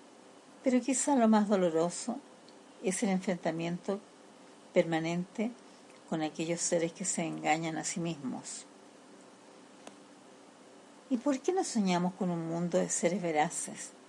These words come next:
donde la verdad ocupe el punto medio de equilibrio, donde los hechos se asuman y realizan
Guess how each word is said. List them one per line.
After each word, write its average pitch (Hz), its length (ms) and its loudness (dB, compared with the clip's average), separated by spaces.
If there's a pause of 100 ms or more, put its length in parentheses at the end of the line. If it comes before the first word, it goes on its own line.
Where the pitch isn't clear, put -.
(680)
donde 180 260 2
la 175 120 4
verdad 170 560 0 (200)
ocupe 190 460 0
el 180 140 2
punto 180 580 -2
medio 165 300 -2
de 165 80 -2
equilibrio, 165 720 -2 (800)
donde 190 240 2
los 190 240 0
hechos 226 260 0
se 226 100 0
asuman 220 440 4
y 208 80 6
realizan 185 640 0